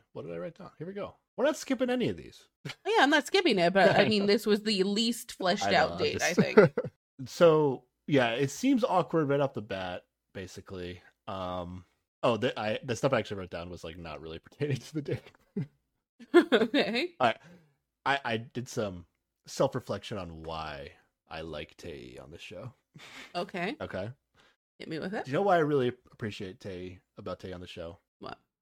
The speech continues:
Speaker 1: So, Ji Young seemed cool for a while on the show, right?
Speaker 2: Yes.
Speaker 1: We were,
Speaker 2: Mm-hmm.
Speaker 1: we were Team Ji Young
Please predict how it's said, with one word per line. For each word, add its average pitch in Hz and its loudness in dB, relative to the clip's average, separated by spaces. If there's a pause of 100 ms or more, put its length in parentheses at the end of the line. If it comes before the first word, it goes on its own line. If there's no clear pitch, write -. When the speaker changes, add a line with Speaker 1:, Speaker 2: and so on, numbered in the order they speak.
(320)
Speaker 1:
So, 113 -2 (240)
Ji 262 2
Young 175 2 (680)
seemed 127 0
cool 98 -2
for 85 -8
a 82 -8
while 64 -10
on 76 -14
the 76 -16
show, - -16 (420)
right? 95 -8 (140)
Speaker 2:
Yes. - -12
Speaker 1:
We 127 4
were, 110 2
Speaker 2:
Mm-hmm. 208 0 (400)
Speaker 1:
we 220 2
were 208 8
Team 117 -6
Ji 92 -14
Young 71 -14